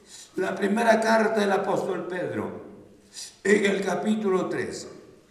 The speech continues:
Leemos la palabra del Señor en la carta del apóstol Pedro. ¿Están conmigo? En el verso diez dice la Biblia: "Porque el que quiere amar la vida y ver días buenos,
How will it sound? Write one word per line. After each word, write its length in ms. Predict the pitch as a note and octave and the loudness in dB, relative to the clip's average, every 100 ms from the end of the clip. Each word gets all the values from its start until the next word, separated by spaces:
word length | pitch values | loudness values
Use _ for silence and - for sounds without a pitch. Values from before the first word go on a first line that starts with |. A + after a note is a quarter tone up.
| - - - | -20 -20 -2
Leemos 580 | F#3 G3+ A3+ A#3 G3 G3 | 0 2 0 0 -2 0
la 180 | F#3 | 0
palabra 420 | F3+ F3+ G3 G#3 F#3+ | 2 2 2 2 0
del 80 | |
Señor 840 | - F3+ E3+ G3 F#3+ - - - - - - - - - | 0 -2 0 2 0 -2 -8 -10 -14 -18 -20 -18 -18 -4
en 200 | G3 F#3+ | 2 4
la 120 | F#3 - | 4 2
carta 380 | G3+ G#3 G3+ | 2 2 2
del 100 | F#3+ | 2
apóstol 540 | F#3 F3+ F3+ E3+ F3 E3 | 2 2 2 2 0 0
Pedro. 240 | C3+ B2+ | -2 -2
¿Están 260 | B2+ F#3 E3+ | -2 -4 -4
conmigo? 600 | D#3+ B2 G#2 F2 - - - - - - - - - | -4 -2 -2 -2 -8 -10 -14 -18 -18 -16 -16 -6 2
En 220 | F#3+ G3+ | 4 4
el 140 | G3+ | 2
verso 480 | A#3+ C4+ G#3+ G#3 G3 | 2 2 2 2 2
diez 420 | G3 E3 A#2+ - - - - - - - | 2 0 0 -4 -8 -14 -16 -16 -16 -10
dice 440 | F#3 A3 - G#3 | 0 2 4 2
la 120 | G3+ | 2
Biblia: 500 | F#3 A3+ G#3+ D3 G#2 F#2 - - - - - - - | 0 0 -2 -4 -6 -8 -14 -18 -20 -16 -16 -16 2
"Porque 360 | G#3 G#3 G#3 | 4 6 6
el 180 | G3+ G3+ | 4 4
que 180 | G3+ F#3+ | 2 2
quiere 400 | - C#4+ D4 B3 | 0 0 2 2
amar 400 | A#3 A3+ A3 A3 | 4 4 2 2
la 140 | G3 | 2
vida 540 | G3 G#3+ E3+ C#3 A2+ G#2 - - - - - | 0 0 -2 -2 -4 -6 -10 -14 -12 -12 -6
y 160 | - G3 | 0 2
ver 360 | G3+ - A3 A3 | 4 2 2 0
días 440 | A3 G3 D3 - | 2 2 2 2
buenos, 640 | F3+ G#3+ A3 - - - | 2 2 2 0 -4 -8